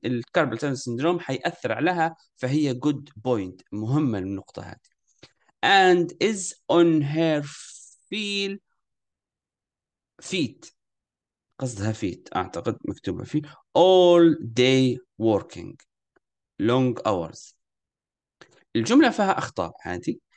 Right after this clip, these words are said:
لكن هي كلها الجملة من كلمة ميسيس ويستون ل long hours، هذه تعتبر، تعتبر compound sentence. ش-، بعدين حطت فول ستوب، كتبت: "She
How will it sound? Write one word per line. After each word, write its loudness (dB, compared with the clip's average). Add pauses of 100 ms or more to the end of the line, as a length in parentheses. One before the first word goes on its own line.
(360)
لكن 4
هي 4
كلها 2
الجملة 4
من 2
كلمة 4
ميسيس -6
ويستون -2 (280)
ل 2
long -2 (180)
hours، 0 (260)
هذه -4 (240)
تعتبر، -4 (100)
تعتبر -2 (300)
compound 0 (240)
sentence. -14 (2250)
ش-، -10
بعدين 2
حطت -2
فول 2
ستوب، -2
كتبت: -6
"She -2